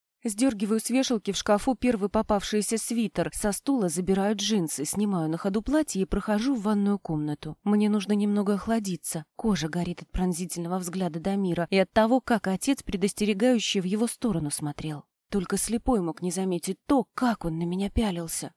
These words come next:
Поправляю волосы, упираюсь ладонями в столешницу для раковины, выравниваю дыхание.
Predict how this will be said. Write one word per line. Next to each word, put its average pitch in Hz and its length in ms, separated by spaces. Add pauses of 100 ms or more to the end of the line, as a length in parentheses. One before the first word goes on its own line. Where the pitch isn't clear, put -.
Поправляю 180 580
волосы, 165 500
упираюсь 202 520
ладонями 180 480
в 156 60
столешницу 190 640
для 190 220
раковины, 156 560
выравниваю 202 680
дыхание. 160 640